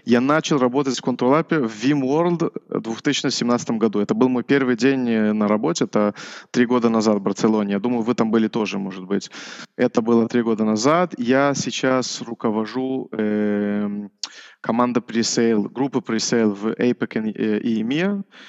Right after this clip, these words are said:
И сам, так как я, э, русскоговорящий, э, ну, э, занимаюсь русским рынком, развиваю, разви-, развиваю его и работаю так, э, последние два-три месяца с,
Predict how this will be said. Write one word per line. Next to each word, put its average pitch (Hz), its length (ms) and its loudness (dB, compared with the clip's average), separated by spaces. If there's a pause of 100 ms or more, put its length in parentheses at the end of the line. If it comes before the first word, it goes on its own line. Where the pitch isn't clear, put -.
(340)
И 156 220 2
сам, 156 380 0
так 143 160 0
как - 180 -2
я, 123 460 2 (100)
э, 117 140 -4
русскоговорящий, 131 1200 0
э, 107 460 -4
ну, 117 380 -8
э, 104 320 -2
занимаюсь 110 480 -2
русским 107 460 -4
рынком, 131 380 0
развиваю, 104 500 -2
разви-, 98 300 -6
развиваю 104 680 -2
его 107 260 -4
и 120 140 -2
работаю 107 400 -4
так, - 280 -8
э, 98 300 -8 (120)
последние 104 340 -4
два-три 107 320 -2
месяца 107 400 -6
с, 101 300 -2